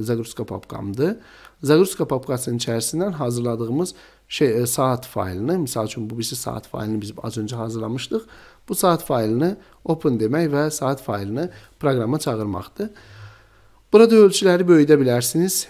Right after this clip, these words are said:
Ölçüləri təbii ki, böyütmək üçün buradan küncdən tutursunuz. Maksimum imkan daxilində böyük saxlayırsınız. Yəni, burada da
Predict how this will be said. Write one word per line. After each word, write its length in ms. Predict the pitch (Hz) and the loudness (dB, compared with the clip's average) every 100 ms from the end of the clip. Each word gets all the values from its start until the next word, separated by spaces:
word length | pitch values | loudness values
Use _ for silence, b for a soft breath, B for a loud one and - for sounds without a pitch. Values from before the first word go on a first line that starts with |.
| - | 0
Ölçüləri 520 | 139 135 143 139 135 | 0 0 -2 -2 -2
təbii 220 | 127 123 | -4 -4
ki, 160 | 123 120 | -4 -4
böyütmək 400 | 113 113 123 110 | -4 -4 -4 -4
üçün 280 | 101 113 110 | -4 -8 -4
buradan 440 | 127 113 110 101 - | -4 -4 -6 -8 -10
küncdən 460 | - 110 - 113 | -8 -8 -6 -6
tutursunuz. 540 | 104 - 107 - 175 - | -8 -10 -10 -6 -8 -4
Maksimum 640 | 131 123 123 - 98 95 - - | -4 -4 -4 -8 -8 -10 -14 -10
imkan 420 | 117 110 127 120 | -8 -4 -4 -2
daxilində 600 | 110 101 107 101 98 107 | -4 -8 -8 -8 -8 -8
böyük 200 | 110 127 | -4 -4
saxlayırsınız. 720 | - 175 170 180 170 - 190 - b b _ | -2 -6 0 0 0 -4 -8 -10 b b _
Yəni, 140 | - 123 | -6 0
burada 360 | 151 131 117 | 0 0 -2
da 140 | 117 | -2